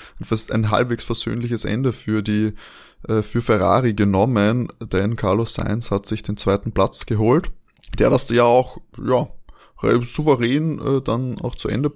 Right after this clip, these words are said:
gebracht hat, da eben, wie gesagt, Max eigentlich nie gefährlich werden konnte nach vorne hin.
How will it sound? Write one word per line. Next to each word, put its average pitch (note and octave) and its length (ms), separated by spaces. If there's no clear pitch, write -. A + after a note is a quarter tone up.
gebracht - 600
hat, - 400
da A2+ 280
eben, B2+ 240
wie C3 100
gesagt, B2+ 340
Max - 260
eigentlich B2 300
nie C3 80
gefährlich A#2+ 480
werden A#2 240
konnte G#2 580
nach G#2 140
vorne G2+ 400
hin. A#2 320